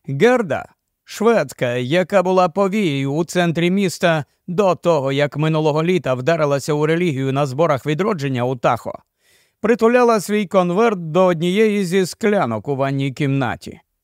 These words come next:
Меліса клала свій конверт під пульт керування телевізором. Дарлін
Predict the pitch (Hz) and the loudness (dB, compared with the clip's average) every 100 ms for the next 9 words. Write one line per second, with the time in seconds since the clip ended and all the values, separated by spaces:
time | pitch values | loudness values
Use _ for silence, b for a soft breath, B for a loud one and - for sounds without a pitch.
0 | _ _ _ - 139 226 285 254 127 98 | _ _ _ -8 -4 0 -2 -2 -6 -10
1 | - _ _ _ _ - 202 254 240 226 | -14 _ _ _ _ -2 2 2 4 2
2 | - 165 226 226 196 185 160 208 226 - | 0 -2 0 0 0 0 2 2 0 -2
3 | 180 165 - 156 190 - 185 160 139 143 | -2 -2 -4 -2 -2 -2 -2 0 0 0
4 | 160 156 160 151 156 160 113 110 67 - | 0 0 0 0 0 0 -2 -4 -6 -12
5 | _ _ _ _ _ _ _ - 123 196 | _ _ _ _ _ _ _ -6 2 2
6 | 180 113 90 - | 2 -2 -6 -14